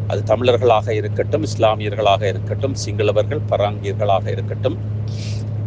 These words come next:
யாராக இருந்தாலும் எங்களுடைய நாட்டை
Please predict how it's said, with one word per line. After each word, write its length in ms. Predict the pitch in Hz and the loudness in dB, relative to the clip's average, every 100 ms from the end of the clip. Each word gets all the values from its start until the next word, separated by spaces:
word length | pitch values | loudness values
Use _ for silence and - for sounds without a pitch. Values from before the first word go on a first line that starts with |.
| - - | -4 2
யாராக 640 | 117 143 190 180 170 151 | 4 6 4 2 0 -2
இருந்தாலும் 640 | 135 131 127 117 110 127 107 104 | -2 0 2 4 4 0 -4 -6
எங்களுடைய 500 | 143 180 185 180 156 | 0 2 4 2 0
நாட்டை 380 | 131 110 135 | 0 0 -2